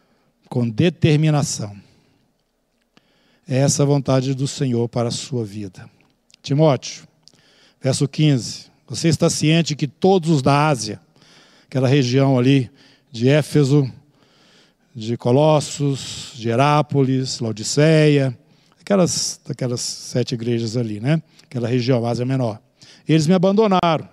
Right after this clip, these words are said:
era a equipe que tava com Paulo. Entre eles está o Figélio e Hermógenes. Conceda o Senhor misericórdia à casa de Onesíforo, porque muitas vezes me deu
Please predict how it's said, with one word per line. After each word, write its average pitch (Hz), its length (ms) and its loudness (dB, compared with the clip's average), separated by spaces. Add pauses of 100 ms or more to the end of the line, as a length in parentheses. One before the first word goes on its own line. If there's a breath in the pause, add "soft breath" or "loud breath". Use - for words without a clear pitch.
era 127 180 -4
a 160 40 2
equipe 180 320 0
que - 80 -6
tava 160 240 0
com 175 180 -2
Paulo. 107 420 -4 (1700 loud breath)
Entre 170 360 4
eles 180 260 4
está 180 260 4
o 180 60 4
Figélio 170 580 4
e 190 40 4
Hermógenes. 156 840 2 (960 soft breath)
Conceda 220 540 2
o 226 40 4
Senhor 220 340 4
misericórdia 196 960 4
à 185 60 2
casa 185 360 2
de 170 140 4
Onesíforo, 196 920 4
porque 180 360 2
muitas 214 420 4
vezes 190 260 4
me 202 140 4
deu 208 340 4